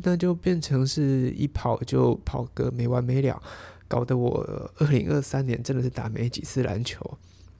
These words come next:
<laughs> 那球友都来，<laughs> 快，快，快要不用揪我的感觉。好，那，呃，那另外一个部分，其实在异地比赛，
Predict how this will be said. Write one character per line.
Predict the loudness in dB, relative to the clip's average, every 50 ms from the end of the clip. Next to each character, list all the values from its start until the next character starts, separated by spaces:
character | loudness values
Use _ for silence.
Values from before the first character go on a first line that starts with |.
| -20 -20 -16 -14 -8 -6 -6 -4 -4 -6
<laughs> | -12 -14 -18 -20 -20 -20 -20 -20 -20 -20 -20 -20 -20 -20 -20 -16 -6 -4
那 | -4 -2
球 | 0 0 0 0
友 | 0 0
都 | 0 0
来， | 0 0 0 0 -2 -4 -6 -10 -16 -12 -6
<laughs> | -2 -2 -2 -4 -4 -10 -8 -6 -4
快， | -2 -2 -2 -4 -4
快， | -2 -2 -2 -2 0
快 | 2 2 4
要 | 4 2
不 | 4 4
用 | 4 4 4 2
揪 | 0 2 4 4
我 | 4 4 2 0 -2
的 | -4 -4
感 | -4 -4 -4 -4
觉。 | -4 -4 -4 -4 -4 -6 -12 -16 -16 -16 -16 -18 -20 -20 -10
好， | -4 -2 -2 -2 -4 -10 -20 -20 -18 -10 -4
那， | -4 -2 -2 -4 -6 -10 -18 -20 -20 -20 -20 -18 -8 0
呃， | 2 4 4 4 4 4 4 2
那 | 2 2 2 2 2 2
另 | 2 2 2
外 | 2 2 2 2
一 | 2
个 | 0 -2
部 | -2 0 -2 -2 -2
分， | -4 -8 -4 -2 0 0 0 0 -2
其 | -6 -6
实 | -6 -4 -4 -6 -6
在 | -2 0 0 2 2 2 2 0 -2 -4 -4 -6 -6 -8 -8 -10 -12 -12 -6 -2
异 | 0 0 0
地 | 0 0 0 0 0 0
比 | -6 -12 -10
赛， | -10 -6 -2 -2 0 0 -2